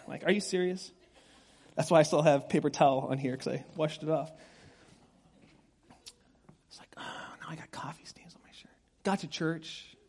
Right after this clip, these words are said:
realized I'd forgotten a date coming up about a church thing that's happening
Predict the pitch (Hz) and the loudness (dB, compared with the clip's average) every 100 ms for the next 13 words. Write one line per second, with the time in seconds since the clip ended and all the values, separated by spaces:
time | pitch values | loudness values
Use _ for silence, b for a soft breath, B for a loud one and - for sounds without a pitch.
0 | _ _ _ b b b b 165 180 165 | _ _ _ b b b b 4 4 4
1 | 156 143 147 135 151 135 120 120 127 156 | 2 -2 -2 0 2 2 -2 0 0 0
2 | - 143 139 135 135 123 120 120 139 - | -2 -2 0 0 0 0 -2 -4 -6 -6
3 | - 135 123 - 123 127 127 127 | -8 -6 -6 -6 -6 -4 -6 -6